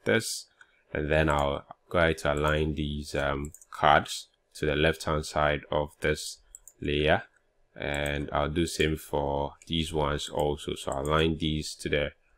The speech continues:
right hand side of this layer, and then I'll distribute evenly here. Do same for this, and then do same for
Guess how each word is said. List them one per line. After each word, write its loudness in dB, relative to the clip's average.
right 6
hand 0
side 0
of -4
this -4
layer, -4
and 0
then 6
I'll 4
distribute -4
evenly -2
here. 0
Do 2
same 2
for -4
this, 0
and -4
then 0
do 2
same 0
for -2